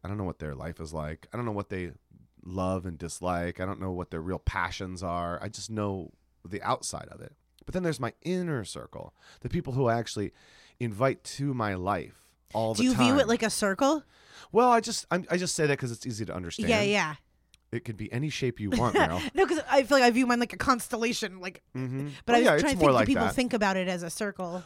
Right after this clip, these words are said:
Speaker 1: Well, and, and I think it, it is, it's probably like a constellation where things are moving a little bit, you know,
Speaker 2: Yeah.
Speaker 1: where it's like, "Oh, I'm really been hanging out with this person more and I'm been closer to them and I'm sharing a lot. I'm,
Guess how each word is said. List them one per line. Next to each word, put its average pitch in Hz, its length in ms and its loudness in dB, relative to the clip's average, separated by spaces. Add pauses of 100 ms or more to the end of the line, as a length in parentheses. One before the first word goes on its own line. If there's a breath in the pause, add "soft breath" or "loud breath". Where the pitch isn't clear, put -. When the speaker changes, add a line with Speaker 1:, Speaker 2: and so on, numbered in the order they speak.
Speaker 1:
Well, 175 240 8
and, 160 240 2
and 156 140 0
I 151 80 0
think 160 220 -2
it, 135 180 -6
it 131 120 0
is, 160 380 -2
it's 123 160 -6
probably 208 300 -2
like 110 160 2
a 95 60 -8
constellation 87 560 -6
where 90 100 -2
things 117 240 -4
are 101 180 -2
moving 104 380 -8
a 180 60 -2
little 190 180 -4
bit, 202 260 -2 (220)
you - 80 -4
know, 147 80 2
Speaker 2:
Yeah. 160 220 0 (180)
Speaker 1:
where 135 160 4
it's 131 100 0
like, 123 160 0 (300 soft breath)
"Oh, 226 100 6
I'm 170 140 6
really 202 180 0
been 131 300 -4
hanging 147 300 -4
out 131 80 -2
with 113 60 -10
this 147 140 -6
person 113 380 -4
more 92 320 -4
and 85 200 -8
I'm 98 200 -10 (100)
been 127 160 -4
closer 135 420 -2
to 113 60 -2
them 92 240 -4
and 82 80 -8
I'm 78 80 -10
sharing 104 380 -4
a 90 40 -4
lot. 101 320 0
I'm, 85 200 -12